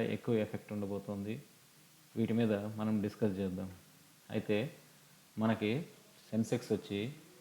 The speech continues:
సెవెంటీ ఫైవ్ థౌజండ్ త్రీ హండ్రెడ్ అండ్ సిక్స్టీ ఫోర్ దగ్గర క్లోజ్ అయింది. తర్వాత నిఫ్టీ వచ్చి ట్వంటీ టూ థౌజండ్ నైన్ హండ్రెడ్ అండ్ జీరో ఫోర్ దగ్గర క్లోజ్ అయింది.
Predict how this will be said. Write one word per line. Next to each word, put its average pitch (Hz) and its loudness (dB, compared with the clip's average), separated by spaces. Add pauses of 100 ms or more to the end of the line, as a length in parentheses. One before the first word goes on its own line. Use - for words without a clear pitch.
(280)
సెవెంటీ 120 6 (200)
ఫైవ్ 120 8
థౌజండ్ 117 2
త్రీ 123 0
హండ్రెడ్ 117 0
అండ్ 113 0
సిక్స్టీ - -4 (100)
ఫోర్ 123 6
దగ్గర 110 6
క్లోజ్ 101 -2
అయింది. 98 -4 (720)
తర్వాత 104 2 (840)
నిఫ్టీ 110 0
వచ్చి 156 -4 (1300)
ట్వంటీ 117 6
టూ 117 6
థౌజండ్ 110 4 (1700)
నైన్ 110 6
హండ్రెడ్ 107 2
అండ్ 185 0 (540)
జీరో 113 6 (120)
ఫోర్ 113 6
దగ్గర 107 4 (540)
క్లోజ్ 107 4
అయింది. 92 -6